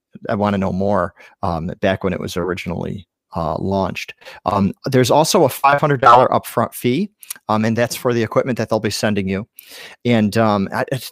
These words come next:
I think we covered this on the previous episode, but what's most interesting about this is the satellite aligns itself. Um,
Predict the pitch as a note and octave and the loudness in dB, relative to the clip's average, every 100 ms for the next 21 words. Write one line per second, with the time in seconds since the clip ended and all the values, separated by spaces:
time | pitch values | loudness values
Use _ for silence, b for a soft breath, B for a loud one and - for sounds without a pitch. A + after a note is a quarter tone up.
0 | - B2 G3 F#3 E3 D#3 C#3 C3+ - A#2 | -6 -2 0 0 2 2 2 0 0 0
1 | - G3 F3 - A2+ G#2+ A2+ G#2+ A2 G#2 | 2 2 2 2 0 0 0 0 0 -2
2 | B B - B2+ - C#3 A3+ - G#3+ - | B B 0 0 2 0 0 0 0 2
3 | D3+ - C3+ A2+ A#2+ - A#2+ - A#2 G#2+ | 0 2 0 0 0 2 0 0 -2 -4
4 | - A#2 - - F3 F#3 F3 E3+ - _ | -4 -6 -4 2 2 4 4 2 0 _
5 | b b b _ _ - B2+ A#2+ B2+ D3+ | b b b _ _ 0 2 4 4 4
6 | D#3+ - - - D3 A2+ D2+ - - _ | 2 0 -6 0 2 2 0 -6 -20 _
7 | _ _ _ A2+ G#2+ | _ _ _ 0 0